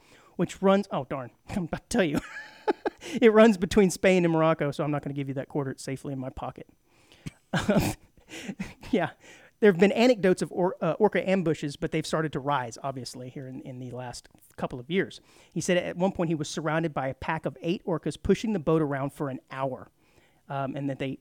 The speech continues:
eventually just damaged the ship's rudder to a point where he could not, he couldn't no longer, um, sail the ship, and he had to be towed to the nearest marina. And then again in April, it happened again,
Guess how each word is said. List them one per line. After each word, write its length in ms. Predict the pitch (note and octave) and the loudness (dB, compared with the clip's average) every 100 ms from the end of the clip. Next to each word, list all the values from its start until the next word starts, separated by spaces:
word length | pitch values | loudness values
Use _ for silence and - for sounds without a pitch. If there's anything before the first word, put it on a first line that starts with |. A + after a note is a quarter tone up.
| - | -10
eventually 400 | C#3+ F3 E3+ D3+ | -2 -2 0 -4
just 240 | C#3+ - D3 | -4 -6 -2
damaged 400 | D#3 D#3+ C#3+ - | 0 2 -2 -6
the 60 | |
ship's 280 | - D#3+ - | -6 -6 -4
rudder 200 | D#3+ D3+ | -4 -2
to 140 | - D3 | -4 -6
a 20 | |
point 260 | - C#3+ | -4 -6
where 160 | D#3 C3+ | -4 -6
he 120 | C#3+ | -8
could 220 | - E3 | -6 -4
not, 200 | C#3 B2+ - _ _ _ | -4 -6 -12 _ _ _
he 100 | - | -14
couldn't 300 | - D3 C3 - - - | -8 -6 -6 -10 -20 -10
no 200 | D3 C3 | -6 -6
longer, 380 | B2 B2 A#2 - _ _ | -8 -10 -12 -16 _ _
um, 340 | C#3 B2+ B2+ - _ | -14 -12 -12 -14 _
sail 200 | - D3 | -4 -4
the 80 | - | -4
ship, 300 | - D#3+ - - - | -6 -6 -6 -20 -10
and 80 | C#3+ | -6
he 60 | C3+ | -6
had 120 | B2+ | -6
to 60 | |
be 80 | B2+ | -8
towed 260 | - D3+ C3 | -6 -6 -6
to 60 | B2 | -8
the 60 | |
nearest 260 | B2 B2 - | -8 -10 -10
marina. 340 | A#2+ D3 A#2 - _ _ _ - - | -4 -4 -4 -8 _ _ _ -20 -2
And 120 | E3+ | 4
then 100 | F#3 | 4
again 280 | D#3+ D#3+ E3+ | 4 6 4
in 120 | D3+ - | 4 2
April, 480 | G3+ - E3 C#3 - | 0 2 0 -2 -4
it 100 | - | -2
happened 320 | D#3+ D#3 C#3 | -2 -2 -8
again, 520 | C3 C3 F#3 C3+ - | -6 0 2 2 -6